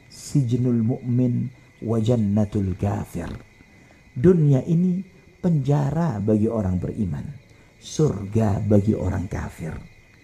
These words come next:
Bagaimana kehidupan di penjara? Apakah semau-maunya di penjara? Apakah sebebas-bebasnya? Namanya di penjara tidak bebas, tidak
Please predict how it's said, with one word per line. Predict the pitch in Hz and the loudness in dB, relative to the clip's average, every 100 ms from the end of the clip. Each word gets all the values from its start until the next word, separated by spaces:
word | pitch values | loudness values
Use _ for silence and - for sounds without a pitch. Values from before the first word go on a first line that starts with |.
| - _ - | -20 _ 0
Bagaimana | 135 160 240 208 | 4 6 6 4
kehidupan | 117 107 110 104 - 92 | 2 2 2 2 0 -2
di | 92 | -2
penjara? | 98 92 87 - - _ _ _ _ | -2 -4 -6 -10 -16 _ _ _ _
Apakah | - 143 202 196 | -4 -2 -2 0
semau-maunya | 208 214 214 226 233 254 320 - _ _ _ _ _ _ _ _ _ _ - | 4 4 6 4 4 0 -4 -12 _ _ _ _ _ _ _ _ _ _ -4
di | 123 | -2
penjara? | 127 139 196 349 - - _ - | 2 2 2 0 -10 -20 _ -6
Apakah | 143 156 165 - | -2 0 0 0
sebebas-bebasnya? | 165 185 220 208 233 233 226 - 381 - _ _ _ _ _ - | 4 4 4 2 2 2 -2 -6 -16 -16 _ _ _ _ _ -14
Namanya | - 107 147 | -4 4 6
di | 175 | 6
penjara | 214 196 349 370 | 6 6 6 4
tidak | 349 254 233 | 4 2 4
bebas, | 359 359 202 - - - _ _ _ _ _ | 4 2 -6 -8 -20 -20 _ _ _ _ _
tidak | - 180 | 2 4